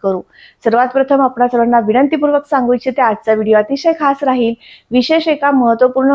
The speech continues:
ग्रहाची माहिती तुम्ही घेताय आणि त्या माध्यमातनं तुमच्या राशीला त्या ग्रहाचे किती शुभ परिणाम प्राप्त होऊ शकतात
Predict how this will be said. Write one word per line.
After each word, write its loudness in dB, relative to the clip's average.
ग्रहाची 0
माहिती -2
तुम्ही 2
घेताय 2
आणि -2
त्या 0
माध्यमातनं -2
तुमच्या 0
राशीला 0
त्या 0
ग्रहाचे 0
किती -4
शुभ -4
परिणाम 2
प्राप्त -2
होऊ 2
शकतात -2